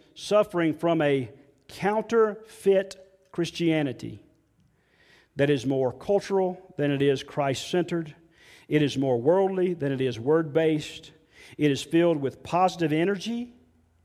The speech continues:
but lacks the power of the Holy Spirit. It is open, uh, oftentimes superficial and not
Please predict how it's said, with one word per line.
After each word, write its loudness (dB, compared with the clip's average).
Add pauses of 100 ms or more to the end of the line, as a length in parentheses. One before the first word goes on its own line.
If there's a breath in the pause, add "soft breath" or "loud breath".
(1160)
but -4
lacks -2
the -8
power 0
of -4
the -2
Holy -2
Spirit. -6 (1000 soft breath)
It 4
is 2
open, 2
uh, -14
oftentimes -2
superficial -2 (1200 soft breath)
and -6
not -2